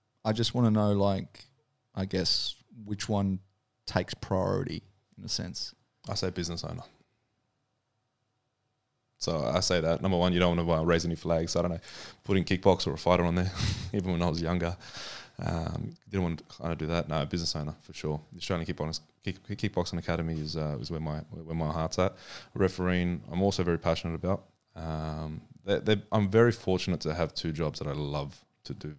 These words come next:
Speaker 2: very, very much. I'm forever grateful for 'em. And, um,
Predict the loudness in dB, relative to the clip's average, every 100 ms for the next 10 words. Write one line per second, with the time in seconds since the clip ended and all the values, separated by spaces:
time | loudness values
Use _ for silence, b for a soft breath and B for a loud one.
0 | -12 -6 -4 -4 -6 -8 -8 -10 -12 -12
1 | B B B B -10 -10 -4 0 0 0
2 | -4 -4 -6 -2 0 0 -4 -14 -18 -10
3 | -8 -8 -6 -4 -4 -6 -10